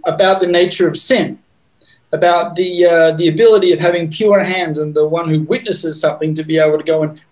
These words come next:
enact some sort of punishment." So he also, uh, says, it gives you that sort of, you know, "You guys are hypocrites, because if you're gonna kill the woman 'cause you saw it happen, where's the man?"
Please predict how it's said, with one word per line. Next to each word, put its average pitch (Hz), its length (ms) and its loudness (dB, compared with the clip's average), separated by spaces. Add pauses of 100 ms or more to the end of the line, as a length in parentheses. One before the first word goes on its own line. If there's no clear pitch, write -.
(100)
enact 185 480 0
some 156 300 -4
sort 151 240 0
of - 180 -12
punishment." - 640 -10 (840)
So 180 420 4
he 175 180 2
also, 180 640 2 (380)
uh, 151 600 2 (100)
says, 160 560 0 (920)
it 170 300 -2
gives 185 220 2
you 190 60 2
that 175 180 2
sort 175 160 2
of, 156 120 -2
you 160 60 0
know, 156 120 2
"You 156 220 -2
guys 190 240 2
are 180 60 2
hypocrites, 196 840 0 (200)
because 175 560 0 (1120)
if 214 420 0 (440)
you're 156 140 -2
gonna 202 200 2
kill 233 220 2
the 190 140 4
woman 233 380 2
'cause 170 180 0
you 175 80 2
saw 214 300 4
it 190 40 0
happen, 196 640 0
where's 165 260 0
the 147 80 -6
man?" 147 400 -2